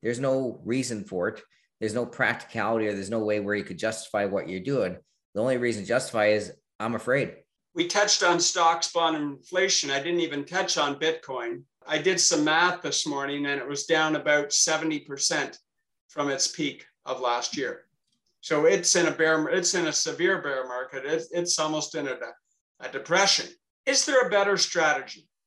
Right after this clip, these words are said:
Speaker 2: What, what do you think are some of the strategies rather than, you know, getting out of the market? We've said things are on sale.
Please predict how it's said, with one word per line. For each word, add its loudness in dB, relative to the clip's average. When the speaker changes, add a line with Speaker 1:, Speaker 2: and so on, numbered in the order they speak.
Speaker 2:
What, -2
what 4
do 0
you 0
think -4
are 6
some 4
of 0
the 2
strategies 0
rather 2
than, -4
you 0
know, 0
getting 2
out 4
of 2
the 0
market? -2
We've -2
said 0
things 0
are 4
on 2
sale. -2